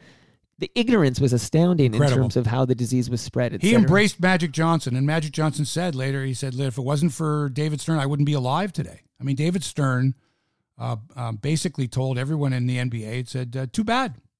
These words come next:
Speaker 2: If you feel this way, then don't play." But Magic's gonna play. He's gonna play in the All-Star game.
Speaker 1: Right. It's significant, uh, so-,
Speaker 2: Significant.
Speaker 1: social, uh, development.
Speaker 2: And not only that, um, where do you think the W N B A came from? Whose idea was it to create the W N B A? That was David Stern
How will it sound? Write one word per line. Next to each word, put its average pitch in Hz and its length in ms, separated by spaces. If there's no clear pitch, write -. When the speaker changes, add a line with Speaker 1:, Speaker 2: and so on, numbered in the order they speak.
Speaker 2:
If - 60
you 139 60
feel 139 200
this 120 160
way, 135 140
then 180 140
don't 190 200
play." 214 300
But 131 100
Magic's 160 320
gonna 170 160
play. - 160
He's 123 120
gonna 160 100
play 180 160
in 180 80
the 170 60
All-Star 170 340
game. 82 180
Speaker 1:
Right. 120 180
It's 180 180
significant, 170 640
uh, 143 100
so-, 127 200
Speaker 2:
Significant. 160 300
Speaker 1:
social, 123 320
uh, 98 280
development. - 460
Speaker 2:
And 160 100
not 233 160
only 254 160
that, 247 340
um, 131 680
where 156 180
do 226 40
you 233 60
think 233 260
the 196 120
W 208 280
N 214 120
B 196 160
A 220 100
came 147 240
from? 78 300
Whose 202 400
idea 196 340
was 190 160
it 180 100
to 170 80
create 180 300
the 165 80
W 170 300
N 170 100
B 165 140
A? 180 140
That 131 80
was 139 100
David 139 280
Stern 95 380